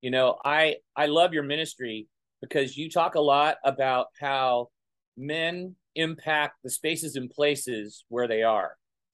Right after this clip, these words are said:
And if you wanna measure spiritual health, measure the health of the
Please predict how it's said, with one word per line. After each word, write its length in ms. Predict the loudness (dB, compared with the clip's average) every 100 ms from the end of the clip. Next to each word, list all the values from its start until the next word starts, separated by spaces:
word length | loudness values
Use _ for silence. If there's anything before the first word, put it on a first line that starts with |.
| _ _ _
And 300 | -6 -6 -6
if 160 | -12 -8
you 100 | -2
wanna 220 | 0 0
measure 380 | 2 0 2 -4
spiritual 500 | -4 -2 -2 0 0
health, 280 | 4 2 2
measure 300 | -4 -2 -2
the 80 | -2
health 340 | 0 0 2
of 100 | -2
the 200 | -6 -10